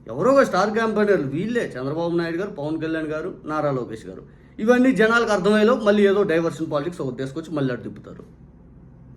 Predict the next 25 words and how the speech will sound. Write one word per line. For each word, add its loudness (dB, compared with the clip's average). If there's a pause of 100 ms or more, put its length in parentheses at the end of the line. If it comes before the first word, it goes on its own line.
(680)
మళ్ళీ 6
అటు 4
తిప్పుతారు. -4 (1400)
చంద్రబాబు 6
నాయుడు 4
గారు 4
కళల్లో 4
బతికిస్తూనే 4
రియాలిటీలోకి 2
వచ్చేలాగా 0
జగన్ 2
గారి 0
వైపు -2
వస్తారు. -12 (680)
జగన్ 6
గారు 6
తీసుకొచ్చే 6
రియాలిటీని 4
ఈయన 6
అమలు 4
చేసుకుంటూనే 2
కళల్లో 4
మాటలు -2
చెప్తా -4
ఉంటారు. -8